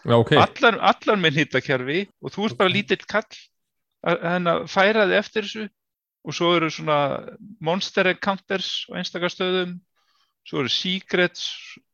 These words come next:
Speaker 2: og svo færðu, svo færðu hérna smátt og smátt einhverja eiginleika og þetta er svona, þetta er dálítið addictive leikur út af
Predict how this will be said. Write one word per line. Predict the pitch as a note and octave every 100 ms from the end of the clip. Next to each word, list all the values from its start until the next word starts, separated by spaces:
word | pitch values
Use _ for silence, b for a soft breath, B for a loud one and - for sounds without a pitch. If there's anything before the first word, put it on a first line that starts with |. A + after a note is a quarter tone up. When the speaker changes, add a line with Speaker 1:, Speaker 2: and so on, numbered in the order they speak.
| _ -
Speaker 2:
og |
svo | - D#3+
færðu, | E3 D3 C#3 - -
svo | -
færðu | C#3+ D3+ C3+ C3+
hérna | C#3+ C#3
smátt | - D#3+ -
og | D3
smátt | E3 D3 -
einhverja | C3 C3 B2+ b b b b b _
eiginleika | B2+ D#3 E3+ E3 E3 F3 D#3+
og | B2
þetta | C#3+ D3+
er | -
svona, | D#3 C#3+ - _ b b b b _ -
þetta | B2
er | C3+
dálítið | D#3+ D#3 D3+
addictive | D#3+ _ G#3+ - - - G#3+ E3
leikur | F3+ G#3+ - F#3 F3 - _ -
út | -
af | D#3+ D#3+ D#3+